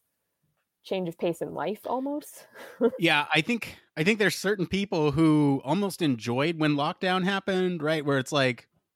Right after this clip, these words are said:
Speaker 2: "Oh yeah, now I, all these obligations that I had, now I can just stay at home and not have to worry <laughs> about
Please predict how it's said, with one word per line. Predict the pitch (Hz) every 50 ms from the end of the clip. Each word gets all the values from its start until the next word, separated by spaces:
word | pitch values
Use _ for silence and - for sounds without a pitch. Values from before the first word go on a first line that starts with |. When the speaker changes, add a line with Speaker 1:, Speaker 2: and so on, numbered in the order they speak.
| _ _ _ - - -
Speaker 2:
"Oh | - 170 208 202 160 135
yeah, | 135 185 185 143
now | 127 143 156 165
I, | 151 143 139 -
all | 143 147 165
these | 175 165 160
obligations | 170 165 160 160 151 185 208 196 - 165 139 127
that | 135 127
I | 123
had, | 117 123 123 120 120
now | 120 123 147 165 160 151
I | 147
can | 135 143 127
just | 117 120 117 -
stay | - - 131 151 170
at | 156 131
home | 135 185 202 170 147 131 120
and | 113 110 107
not | 113 135 143 135
have | - 143 139 -
to | - 143
worry | 131 123 156 165 156 147 143
<laughs> |
about | 139 127 - - - 165 -